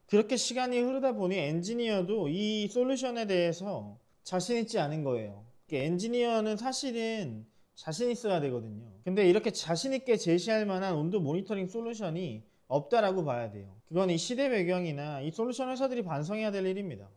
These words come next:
벌써 우리는 십수년이 흐른 상태에서도 냉동기 엔지니어들이 자신 있게 제공할 수 있는 솔루션이 없다라는 건 이 시장이 얼마나 발전이 없는가를 생각해야 합니다.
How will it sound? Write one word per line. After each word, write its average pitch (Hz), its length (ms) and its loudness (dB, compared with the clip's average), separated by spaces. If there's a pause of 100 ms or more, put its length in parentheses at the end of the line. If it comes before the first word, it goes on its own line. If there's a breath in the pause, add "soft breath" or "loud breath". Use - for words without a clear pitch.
(520)
벌써 170 320 -2
우리는 180 340 0
십수년이 254 720 -6
흐른 220 300 0
상태에서도 165 840 -2
냉동기 190 420 -2
엔지니어들이 170 680 0
자신 139 340 -4
있게 190 580 -2 (360 soft breath)
제공할 180 480 2
수 185 160 -4
있는 160 480 -2
솔루션이 208 520 -4
없다라는 147 600 -2
건 113 460 -8 (400 soft breath)
이 160 60 2
시장이 208 420 2
얼마나 165 420 2
발전이 147 460 -2
없는가를 151 640 -2
생각해야 170 440 -6
합니다. 104 280 -12